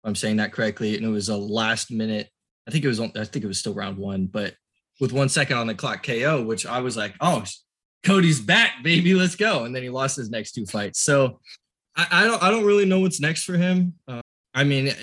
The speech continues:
you really shouldn't take anything away from Kai Kara-France. I, I mean, I think Cody had a poor night, uh, but I think Kai showed up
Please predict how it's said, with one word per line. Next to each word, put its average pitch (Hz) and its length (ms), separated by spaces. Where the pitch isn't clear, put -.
you 143 160
really 175 260
shouldn't 165 380
take 135 220
anything 117 320
away 107 220
from 113 180
Kai 110 200
Kara-France. 104 720
I, 110 200
I 120 80
mean, 117 300
I 123 80
think - 240
Cody 143 240
had 139 140
a 123 40
poor 143 240
night, 131 400
uh, 110 100
but 117 140
I 117 100
think 117 340
Kai 123 260
showed 120 320
up 113 260